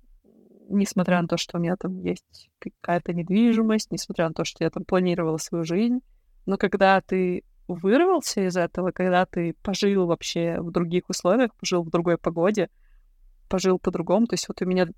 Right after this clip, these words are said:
я купила дождевик в этом году, <laughs> и его ни разу не надела. То есть он мне просто тупо не пригодился. Я сразу с, там, с легкой куртки перешла на пуховичок, такой потеплее.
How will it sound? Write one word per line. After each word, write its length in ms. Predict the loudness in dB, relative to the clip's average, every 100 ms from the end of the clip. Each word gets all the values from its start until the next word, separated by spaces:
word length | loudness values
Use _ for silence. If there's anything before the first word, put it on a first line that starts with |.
| _
я 180 | -2 -2
купила 360 | 0 2 2
дождевик 540 | 2 -4 -4 -2 0 -2
в 20 |
этом 240 | -2 0
году, 240 | 0 -2 0
<laughs> 60 |
и 240 | -2 0 -2
его 180 | 0 0
ни 100 | 2
разу 300 | 0 0 -4
не 80 |
надела. 440 | -4 -2 0 2 2
То 120 | -4
есть 160 | -6 -6
он 100 | -8
мне 100 | -10
просто 360 | -2 -2 -2 -8
тупо 220 | -6 -2
не 140 | -2 -4
пригодился. 640 | -6 -2 0 -2 -6 -12 -20 _ _ _ _ _ _ _ _ _ _ -2
Я 200 | 0 0
сразу 440 | 4 6 6 0
с, 100 | -6
там, 300 | -8 -8 -8
с 60 | -12 _
легкой 340 | 2 2 -2
куртки 340 | -2 -2 -2 _
перешла 440 | -2 -2 0 2
на 120 | 2 -2 _ _ _
пуховичок, 680 | -6 -2 -2 0 0 0 _
такой 300 | -14 -4 -4
потеплее. 720 | -4 -8 -10 -4 0 2 2